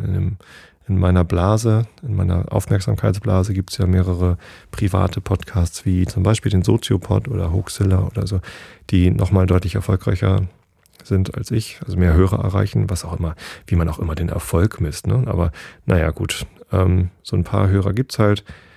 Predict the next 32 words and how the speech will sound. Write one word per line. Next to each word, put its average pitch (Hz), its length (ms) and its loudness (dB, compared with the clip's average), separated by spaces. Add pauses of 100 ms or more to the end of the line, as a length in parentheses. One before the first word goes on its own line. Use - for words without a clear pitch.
(380)
und, 87 480 2
ähm, 87 380 0 (160)
es - 100 -16
gibt - 220 -8 (400)
auch 95 320 -2
mehrere 98 420 2
Podcaster, 92 540 -2
die 90 200 0
dieses 85 260 -4
Problem 98 440 0
haben, 92 180 2
dass 90 200 -4
halt, 90 140 -2
wenn 95 200 2
eine 92 180 0
Episode 98 300 -2
veröffentlicht 120 460 0
wird, 107 180 2
dann 90 140 0 (420)
wollen 85 240 -2
ganz 87 200 -4
viele 90 220 -6
Leute 90 280 -4
gleichzeitig - 640 -8
diese - 180 -10
Datei 123 340 0
haben 113 300 2
und 104 160 -2 (180)
dann 90 180 0
zwischen - 480 -2
den 139 120 2
Veröffentlichungsterminen 104 960 0